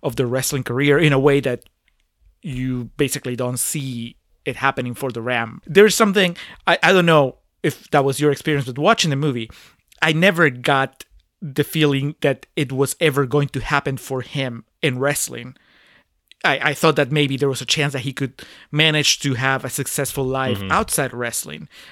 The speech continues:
Speaker 1: But to me, it seemed like it was pretty clear that that window had closed. And
Speaker 2: Yeah.
Speaker 1: now it was just, it, for his benefit, he had to, like, get out of there.
Speaker 2: Yeah.
Speaker 1: Uh,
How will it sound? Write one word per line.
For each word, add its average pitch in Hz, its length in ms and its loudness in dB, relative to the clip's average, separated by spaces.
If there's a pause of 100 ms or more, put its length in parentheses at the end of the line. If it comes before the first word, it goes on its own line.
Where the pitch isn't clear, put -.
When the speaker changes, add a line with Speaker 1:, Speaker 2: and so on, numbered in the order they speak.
(120)
Speaker 1:
But 135 320 0
to 165 80 2
me, 156 380 0 (880)
it 160 220 2 (180)
seemed 180 420 0
like 139 220 0
it 160 60 2
was 156 200 2
pretty 196 420 -4
clear 165 360 4
that 135 180 -4
that 143 200 0
window 135 440 0
had 123 320 -4 (240)
closed. 131 540 -4 (120)
And 131 120 -6
Speaker 2:
Yeah. 98 60 -4
Speaker 1:
now 131 340 -2
it 139 80 -4
was 131 220 -6
just, - 260 -6 (160)
it, 190 120 -2
for 175 220 4
his 156 160 2
benefit, 143 420 0
he 135 80 -6
had 135 140 -4
to, 143 60 -8
like, 120 280 -10 (880)
get 143 160 4
out 127 160 4
of 104 60 -6
there. 110 200 -14 (380)
Speaker 2:
Yeah. 131 200 -2
Speaker 1:
Uh, 123 140 -6